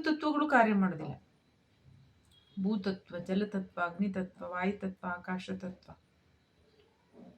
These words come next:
ಈ ಐದು ತತ್ವಗಳು ಕಾರ್ಯ ಮಾಡೋದಿಲ್ಲ. ಬದಲಿಗೆ ಜೀವ ಮುದುಡಿಕೊಳ್ಳುತ್ತದೆ. ಜೀವ ಇಲ್ಲಿಂದ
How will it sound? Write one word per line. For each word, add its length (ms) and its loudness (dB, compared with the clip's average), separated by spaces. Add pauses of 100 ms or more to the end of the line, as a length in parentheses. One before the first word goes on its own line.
(160)
ಈ 260 2
ಐದು 440 6 (100)
ತತ್ವಗಳು 640 0
ಕಾರ್ಯ 240 6
ಮಾಡೋದಿಲ್ಲ. 440 2 (2750)
ಬದಲಿಗೆ 380 8 (100)
ಜೀವ 320 8 (1300)
ಮುದುಡಿಕೊಳ್ಳುತ್ತದೆ. 1300 4 (1900)
ಜೀವ 320 6 (1500)
ಇಲ್ಲಿಂದ 580 10